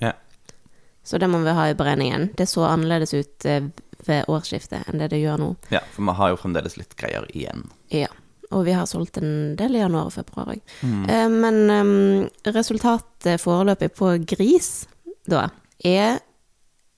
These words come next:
Speaker 2: at vi har hundre og en tusen, nesten hundre og to tusen i inntekter.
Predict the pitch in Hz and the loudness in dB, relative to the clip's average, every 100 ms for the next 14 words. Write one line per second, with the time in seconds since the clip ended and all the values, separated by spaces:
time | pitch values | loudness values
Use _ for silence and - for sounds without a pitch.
0 | - 190 - 190 202 190 180 - _ _ | -6 -6 0 2 4 2 2 -2 _ _
1 | _ _ _ - - 202 202 214 202 190 | _ _ _ -16 -4 2 2 2 0 2
2 | 185 175 - 180 - 170 156 151 170 220 | 2 0 0 -2 -2 -2 -2 -2 -4 -2
3 | 185 - 196 190 170 170 175 170 165 156 | -2 0 2 2 2 0 -2 -2 -2 -4
4 | - 165 190 - - | -2 -2 -4 -8 -10